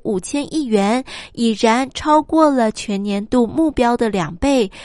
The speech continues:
确定投资大爆发。蔡总统指出，好的成绩不是偶然，因为三年来耐心地调整台湾经济体质，去年开始更是提前因应美中贸易战的冲击，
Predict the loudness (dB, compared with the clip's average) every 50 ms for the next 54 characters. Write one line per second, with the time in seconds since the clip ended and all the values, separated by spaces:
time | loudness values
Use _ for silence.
0 | -20 -20 -12 -4 0 2 2 2 2 -2 -4 -4 -6 -8 -8 -4 -2 -2 -2 -4
1 | -4 -4 -4 -4 -2 -2 -4 -4 -4 -4 -6 -4 -4 -4 -4 -4 -4 -2 -2 -2
2 | -2 -4 -10 _ _ _ _ -20 -20 -20 -18 -18 -20 -20 _ -4 -2 -2 0 0
3 | 0 -2 -2 -4 -6 -4 -4 -4 -4 -2 0 4 6 6 4 4 2 0 2 2
4 | 0 0 0 -4 -4 -2 -4 -4 -2 -2 -2 -2 -2 -2 0 2 0 2 0 0
5 | 0 0 0 -2 -4 -6 -10 -20 -20 -12 -8 -4 -2 0 0 0 0 0 -2 -4
6 | -4 -2 -4 -4 -4 -2 -2 -2 -2 -2 -4 -6 -12 -20 -10 -4 -2 0 0 0
7 | -2 -4 -6 -6 -2 -2 -2 -2 -2 -2 -2 -2 0 0 0 -2 -2 -2 -6 -6
8 | -6 -4 -2 -2 -2 -2 -4 -8 -6 -6 -6 -4 -4 -4 -4 -4 -4 -4 -6 -6
9 | -6 -4 -2 0 0 0 0 -2 -8 -20 -20 -20 -16 -6 0 0 0 2 0 -2
10 | -4 -4 -4 -4 -4 -2 -4 -4 0 0 0 0 0 -4 -6 -6 -6 -8 -6 -4
11 | -4 -4 -4 -4 -6 -6 -4 -2 -4 -4 -4 -4 -4 -2 -2 -2 0 0 -2 -2
12 | -2 -2 -2 -2 -2 -2 -2 -2 -4 -4 -2 -2 -2 -2 0 0 0 -2 -2 -2
13 | -6 -6 -6 -4 -4 -2 -2 0 -2 -2